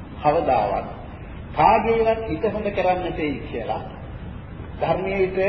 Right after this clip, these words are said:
නොගැලපෙන දේවල් කියන්නට නෑ. කාගේවත් හිත නරක වෙනවයි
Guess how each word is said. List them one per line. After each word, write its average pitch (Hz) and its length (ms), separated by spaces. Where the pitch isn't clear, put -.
නොගැලපෙන 175 600
දේවල් 147 440
කියන්නට 117 460
නෑ. - 220
කාගේවත් 220 680
හිත 185 260
නරක 202 420
වෙනවයි 233 400